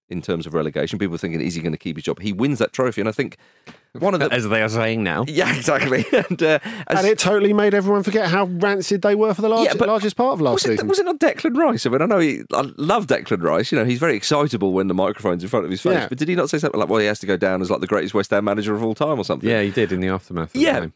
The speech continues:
Speaker 1: but, I mean, there is an argument solely
Speaker 2: Mm.
Speaker 1: because of that trophy, and that's what trophies can do.
Speaker 2: It is surprising, isn't it, that Fulham haven't won one? You, it, they feel like a team that would have won one a long time ago.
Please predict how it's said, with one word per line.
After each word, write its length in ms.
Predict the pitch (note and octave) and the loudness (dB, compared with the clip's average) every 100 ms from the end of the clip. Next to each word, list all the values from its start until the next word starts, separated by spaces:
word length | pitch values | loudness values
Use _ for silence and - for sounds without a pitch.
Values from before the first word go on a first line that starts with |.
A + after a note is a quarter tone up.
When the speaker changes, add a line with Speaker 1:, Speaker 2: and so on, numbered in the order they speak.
| _ | _
Speaker 1:
but, 100 | C#4 | -2
I 60 | E4 | 0
mean, 260 | A#3 A3 A3 | 2 2 -2
there 400 | C3 A2 D3+ D3+ | -6 0 2 4
is 120 | F#3 G#3 | 4 4
an 100 | C4 | 4
argument 500 | C4+ D#3 D3 C3 B2+ | 2 2 0 -2 -4
solely 480 | - - E3+ A3 G#3 | 0 2 4 2 0
Speaker 2:
Mm. 40 | |
Speaker 1:
because 380 | E3 - A3+ E3+ | -4 -4 -2 0
of 60 | C3+ | 0
that 200 | C3 - | -2 -2
trophy, 400 | - G#3+ G#3+ D2+ | -2 0 0 0
and 100 | G#2+ | 0
that's 160 | C3 F3+ | 0 0
what 140 | G#3 | 0
trophies 340 | - G2+ B2+ | 2 0 0
can 160 | - E3 | -2 -2
do. 300 | - - C#3+ | 0 0 2
Speaker 2:
It 140 | F3+ A3 | 0 0
is 100 | - | 0
surprising, 520 | F3+ F3 D#3 G2 F#2 | 0 0 0 0 -2
isn't 120 | F#2 | -4
it, 80 | E2 | -8
that 100 | - | -8
Fulham 240 | - F2 E2 | -6 -4 -4
haven't 180 | D#2+ | -6
won 160 | D#2+ D#2 | -6 -6
one? 140 | D#2 | -4
You, 120 | F2+ G2+ | -4 -2
it, 160 | G#2 - | -4 -4
they 180 | G2 G#2 | -4 -4
feel 280 | - C#3 B2 | 0 0 2
like 160 | A2+ | 2
a 60 | A#2 | -2
team 220 | A2 G2+ | -2 -2
that 60 | G2+ | 0
would 120 | G2 | 0
have 60 | F#2 | 0
won 160 | F#2 | 0
one 80 | F2+ | 0
a 60 | F2+ | 0
long 200 | F2 F2+ | 0 -2
time 280 | - F2+ E2+ | -2 -2 -2
ago. 180 | D2+ | -2